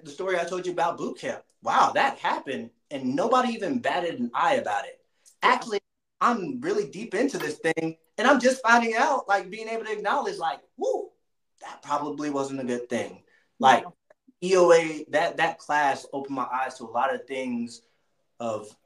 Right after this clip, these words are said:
Speaker 1: of organizational behavior that we can improve on. And, and I feel like I love this space. Of course, there is a complaint side of it that is very, you know, compliance based and is needed f-, to take care of our Marines. But, like, I'm enthralled with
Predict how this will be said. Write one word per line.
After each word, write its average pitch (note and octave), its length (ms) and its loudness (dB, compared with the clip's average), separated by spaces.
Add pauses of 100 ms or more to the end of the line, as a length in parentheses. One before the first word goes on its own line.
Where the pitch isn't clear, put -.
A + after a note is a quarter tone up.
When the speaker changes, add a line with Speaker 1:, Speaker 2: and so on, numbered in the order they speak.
Speaker 1:
of A2 360 2
organizational D3 800 4
behavior A#2 880 -2 (380)
that G#2 180 -4
we A#2+ 120 0
can A2 160 -8
improve G2+ 420 -2
on. F#2+ 260 0
And, G2 160 -2
and A#2+ 300 2
I C3 220 8
feel C#3+ 160 4
like B2+ 200 6
I A#2+ 120 0
love A#2+ 260 0
this A#2 160 -6
space. C3+ 480 -6 (380)
Of - 160 -10
course, E3+ 260 2
there D3+ 220 0
is C#3+ 100 -2
a C3 60 -4
complaint C#3 480 -8
side C#3 240 0
of C3+ 100 -4
it C#3 260 -2 (260)
that - 140 0
is B2 120 -8
very, C#3 340 0
you C#3 80 0
know, B2 240 -4
compliance D3 680 -2
based D3+ 480 -4 (160)
and C3+ 100 -4
is B2 160 -2
needed C#3+ 300 0
f-, C#3+ 180 -10
to C#3 100 -6
take C3+ 220 -2
care C#3+ 140 4
of B2+ 80 2
our C3+ 100 4
Marines. C#3+ 460 0
But, B2 240 0
like, A#2 280 0
I'm C3 160 0
enthralled A#2 640 4
with A2 240 -10